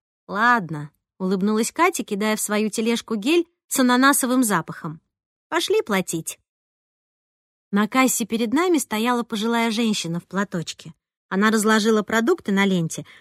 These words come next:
а потом зачем-то обернулась и на секунду задержала взгляд на Кате. Потом посмотрела на меня и снова на Катю. А когда расплачивалась, снова бросила несколько коротких взглядов на нас. Наверное, мы хорошо выглядели рядом.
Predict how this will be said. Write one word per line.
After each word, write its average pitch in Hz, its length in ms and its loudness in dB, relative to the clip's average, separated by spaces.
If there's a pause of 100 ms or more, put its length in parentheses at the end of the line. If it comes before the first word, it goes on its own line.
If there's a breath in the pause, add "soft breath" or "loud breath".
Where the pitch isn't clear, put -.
а 170 100 -10
потом 370 280 2
зачем-то 311 480 4 (220 soft breath)
обернулась 254 720 4 (220)
и 190 80 0
на 220 80 6
секунду 311 460 4
задержала 240 520 2
взгляд 233 340 0
на 277 140 4
Кате. 160 460 -6 (340)
Потом 262 240 0
посмотрела 226 520 2
на 220 80 4
меня 277 240 4
и 370 40 4
снова 277 260 2
на 320 140 4
Катю. 175 460 -4 (580)
А 196 100 0
когда 208 280 4
расплачивалась, 277 800 2 (240)
снова 240 460 4
бросила 202 420 0
несколько 202 480 -2
коротких 220 460 -2
взглядов 208 600 -2
на 165 140 -6
нас. 156 280 -6 (400)
Наверное, 233 640 6 (240 soft breath)
мы 190 140 -2
хорошо 220 420 0
выглядели 240 540 4
рядом. 165 500 0